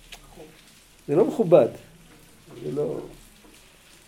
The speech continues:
אז, אז ממילא אסור להגיד שהחיסרון זה חיסרון האלוקים. זה, זה, זה רעיון דתי. כן, זה דבר אחד. דבר שני, להבין שזה לא נכון. זאת אומרת,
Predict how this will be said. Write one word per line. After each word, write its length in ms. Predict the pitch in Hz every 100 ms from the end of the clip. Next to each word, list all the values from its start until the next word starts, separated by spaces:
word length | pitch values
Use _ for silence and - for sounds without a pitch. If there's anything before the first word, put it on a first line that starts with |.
| - - - - - - - - - - -
אז, 140 | 156
אז 260 | 131 131 160
ממילא 360 | 160 185 240 214
אסור 300 | - 233 269
להגיד 300 | 202 165 151
שהחיסרון 680 | 165 131 170 - 143 151
זה 80 | 131
חיסרון 440 | 147 143 139 139
האלוקים. 420 | 127 120 117 - 110
זה, 320 | 113 127 123
זה, 220 | 131 127
זה 100 | 131
רעיון 380 | 139 135 175 180
דתי. 340 | 156 247 220 - - - - - - -
כן, 100 | 135 123 139
זה 140 | 180
דבר 340 | 170 160 151
אחד. 200 | 135 123 101 - - - - - -
דבר 260 | 143 220
שני, 720 | 220 220 214 262 233 220 220 - - - - - -
להבין 720 | 175 175 165 156 214 294 285
שזה 360 | 233 220 175 175
לא 180 | 170 220
נכון. 540 | 226 - 214 180 127 110
זאת 160 | 139 170
אומרת, 400 | 170 208 190